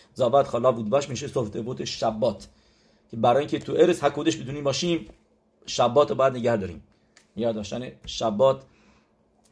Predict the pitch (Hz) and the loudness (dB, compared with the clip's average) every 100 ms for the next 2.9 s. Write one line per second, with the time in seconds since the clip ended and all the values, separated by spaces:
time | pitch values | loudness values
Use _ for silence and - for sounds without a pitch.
0 | _ _ _ _ 123 127 127 123 127 107 | _ _ _ _ -4 -2 -2 0 0 0
1 | 104 123 123 123 151 175 - - _ - | 0 2 2 2 4 2 0 -14 _ -10
2 | 113 - 117 117 104 107 117 151 | -10 -6 -6 -6 -6 -6 -4 -6